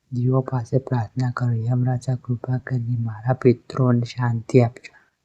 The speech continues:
નંબર છ, દીપદાન કરવું. નદી, તળાવ, વાવમાં દીપ બહાવો. આથી પાપ નિવૃત્ત અને ઈચ્છા શુદ્ધ થાય છે. કાર્તક અમાવસ્યાનું મુહૂર્ત.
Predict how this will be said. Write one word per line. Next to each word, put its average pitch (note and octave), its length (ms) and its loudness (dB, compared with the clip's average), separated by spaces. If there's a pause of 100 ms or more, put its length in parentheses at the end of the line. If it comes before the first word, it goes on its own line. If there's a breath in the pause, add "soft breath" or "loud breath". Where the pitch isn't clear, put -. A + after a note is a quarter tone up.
(160)
નંબર B2 380 2
છ, - 240 -6 (340)
દીપદાન A#2 640 4
કરવું. A2+ 340 -4 (580 soft breath)
નદી, B2 480 4
તળાવ, A#2+ 600 6
વાવમાં B2 540 2
દીપ B2 240 -2 (160)
બહાવો. A2 560 4 (640 soft breath)
આથી B2+ 300 0
પાપ A2 440 4
નિવૃત્ત A#2+ 480 4
અને B2+ 180 2
ઈચ્છા A#2+ 360 2
શુદ્ધ A#2+ 520 0
થાય G#2+ 260 -2
છે. - 280 -14 (680)
કાર્તક C3 800 4
અમાવસ્યાનું C3 920 4
મુહૂર્ત. B2 420 4